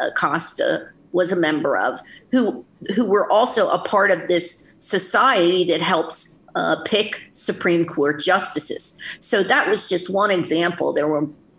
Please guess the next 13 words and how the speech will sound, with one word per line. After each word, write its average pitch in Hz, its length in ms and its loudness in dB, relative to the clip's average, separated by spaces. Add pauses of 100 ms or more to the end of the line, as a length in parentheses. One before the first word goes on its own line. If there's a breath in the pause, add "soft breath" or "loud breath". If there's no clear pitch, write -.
(180)
many 202 420 2
that 147 140 0
I 156 140 2
outlined 151 440 0
in 139 80 -4
the - 80 -4
book 170 460 0
of 143 160 0
how 185 480 0
he 170 240 0
picked - 260 -6
his 139 220 -2
lawyers 175 680 0